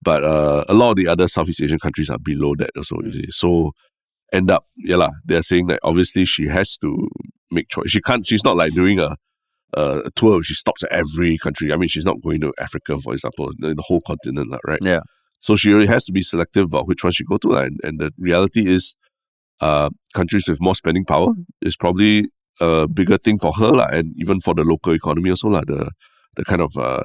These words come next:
Speaker 1: trickle-down effects and everything lor.
Speaker 2: Trickle-down economics ah.
Speaker 1: Yeah, yeah, yeah, yeah.
Speaker 2: Trickle-down
Speaker 1: So, so
Speaker 2: economics.
Speaker 1: if you think about it, if Singapore really spent two to three million U S D per show, it's a real bargain if
Speaker 2: Yeah.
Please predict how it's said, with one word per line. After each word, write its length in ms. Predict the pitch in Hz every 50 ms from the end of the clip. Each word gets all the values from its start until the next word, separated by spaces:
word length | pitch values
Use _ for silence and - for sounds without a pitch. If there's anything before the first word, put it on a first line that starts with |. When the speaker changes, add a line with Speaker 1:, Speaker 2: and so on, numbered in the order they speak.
| - -
Speaker 1:
trickle-down 500 | - - - - 87 87 80 80 80 82
effects 320 | 76 - - 87 - - -
and 100 | - 76
everything 260 | 73 - - 113 117
lor. 100 | 131 135 - -
Speaker 2:
Trickle-down 680 | - - 156 151 - - 185 180 175 175 175 170 170 156
economics 560 | 127 - 156 156 156 175 185 185 143 110 113
ah. 80 | 110 92
Speaker 1:
Yeah, 180 | 78 78 80 80
yeah, 200 | 82 78 78 76
yeah, 220 | 73 73 73 71 69 82 92 - _ - -
yeah. 80 | - - - -
Speaker 2:
Trickle-down 580 | - - 127 - _ - 151 143 139 147 135 104
Speaker 1:
So, 160 | 208 220 214
so 200 | 196 214 220 196
Speaker 2:
economics. 80 | 156 131
Speaker 1:
if 60 | 123
you 60 | 135
think 180 | 135 - 190 175
about 300 | 131 95 92 92 95 95
it, 140 | 87 80 - _ _ _ _ _ _ _ _
if 140 | - 117 104
Singapore 420 | - - 139 135 143 123 160 151
really 200 | 127 113 113 117
spent 320 | 113 - - 107 104 92 -
two 120 | 113 101
to 80 | 87 85
three 380 | - - - 92 90 90 90 - -
million 440 | 73 82 82 82 87 82 82 82 - _ _
U 160 | - 87 85
S 120 | 80 78 -
D 180 | - 82 80
per 240 | 76 _ - - 73
show, 320 | - - - 73 69 92 - _ _ _ _ _ _ _ _ _ _ _ _ _ _ -
it's 120 | 123 131
a 40 | 143
real 120 | 139 160 120
bargain 460 | - - 78 80 87 107 101 82 71 _ _ _ _ _ _ _
if 80 | - 92
Speaker 2:
Yeah. 120 | 101 92